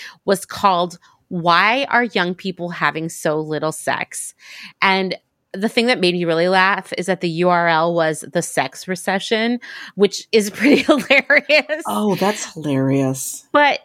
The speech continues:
Speaker 1: what was interesting about this article, and, you know, it was all like, it was another one of those, like, millennials don't do the sex anymore. After they killed Applebee's, they
Speaker 2: Right.
Speaker 1: killed sex kind of thing. But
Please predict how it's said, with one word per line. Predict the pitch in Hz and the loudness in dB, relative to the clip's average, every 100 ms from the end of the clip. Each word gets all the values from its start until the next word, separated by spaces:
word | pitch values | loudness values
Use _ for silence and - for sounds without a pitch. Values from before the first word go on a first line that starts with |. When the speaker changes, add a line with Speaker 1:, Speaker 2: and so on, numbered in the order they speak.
| _ _ | _ _
Speaker 1:
what | - 240 349 | -6 0 2
was | 466 311 | 2 0
interesting | 269 247 277 240 208 | -4 -4 -4 -2 0
about | 185 170 | 2 0
this | 175 170 - | 0 -4 -2
article, | 165 165 160 156 147 | -2 0 0 0 2
and, | - 165 165 - _ _ | 2 2 0 -8 _ _
you | 185 | -4
know, | 147 | -2
it | 147 | -2
was | 190 | 2
all | 220 226 | 4 4
like, | 214 180 - - | 4 0 -2 -2
it | |
was | 269 277 | -2 0
another | 302 302 311 | 2 2 2
one | 269 | 2
of | 226 | 4
those, | 220 | 2
like, | 208 196 - | 2 0 0
millennials | 330 370 415 302 240 | 0 2 2 0 -2
don't | - 247 269 | -2 -4 -2
do | 294 | -2
the | 320 | -2
sex | - 339 339 - | 0 0 0 -2
anymore. | 247 214 196 185 180 170 165 - - - - | 0 0 0 2 2 2 0 -4 -16 -20 0
After | 302 339 311 | 2 2 0
they | 262 | 0
killed | - 269 269 | 2 2 4
Applebee's, | 302 302 220 220 220 | 2 0 -4 -4 -2
they | 247 | 2
Speaker 2:
Right. | 196 302 | 4 4
Speaker 1:
killed | 240 | 2
sex | - 277 247 - | 0 0 0 -4
kind | 214 185 | -2 -2
of | 196 | -2
thing. | 170 175 185 _ | -2 -2 -6 _
But | 302 311 208 185 | 2 4 4 0